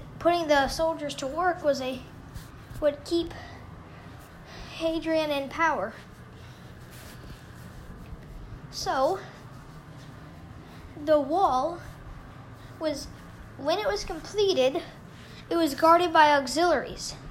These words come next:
who were s-, recruited from subject populations. The auxiliaries, the auxiliaries were placed to defend it.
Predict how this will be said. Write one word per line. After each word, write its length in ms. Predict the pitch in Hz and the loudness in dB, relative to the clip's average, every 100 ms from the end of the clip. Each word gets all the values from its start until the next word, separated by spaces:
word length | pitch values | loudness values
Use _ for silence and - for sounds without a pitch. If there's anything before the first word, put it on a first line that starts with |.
| - - - - - | -14 -16 -16 -16 -2
who 200 | - 320 | 4 8
were 280 | 294 277 262 | 10 10 8
s-, 220 | 240 - - - - | 2 -6 -8 -14 -4
recruited 400 | 294 294 320 320 | -2 4 6 6
from 160 | 302 277 | 4 2
subject 500 | - 294 277 277 - | 4 6 4 0 0
populations. 960 | 294 277 285 320 359 - 208 - - - - - - - - - - - - - - - - - - - - - - - - | -8 -6 2 2 4 -2 -6 -10 -12 -12 -14 -14 -16 -16 -16 -16 -16 -14 -14 -14 -16 -16 -16 -16 -18 -18 -18 -16 -16 -14 -2
The 160 | 320 | 4
auxiliaries, 960 | 311 285 - 453 523 - - - 370 - 330 - - - - - - - - 269 | 6 4 10 12 12 12 6 6 4 2 2 -6 -8 -10 -10 -14 -16 -10 -8 0
the 100 | 330 | 4
auxiliaries 920 | 330 277 311 453 392 262 311 370 - - - - - - - - - - - - - - - - - - - - - - - - - - - | 4 2 2 4 4 2 0 -4 -6 -10 -18 -20 -20 -20 -20 -20 -20 -18 -18 -18 -18 -18 -18 -18 -18 -16 -16 -16 -16 -14 -14 -16 -14 -2 4
were 420 | 277 294 294 277 254 - - - - - - - - - - - - - - - - - - - | 6 6 6 4 0 -8 -14 -16 -18 -18 -18 -18 -14 -12 -12 -14 -12 -6 -4 -4 -10 -14 -16 -16
placed 480 | - 370 349 330 - | -8 -2 -2 -2 -2
to 120 | - | 2
defend 460 | 320 311 403 381 269 | 2 4 4 2 2
it. 180 | 233 | -4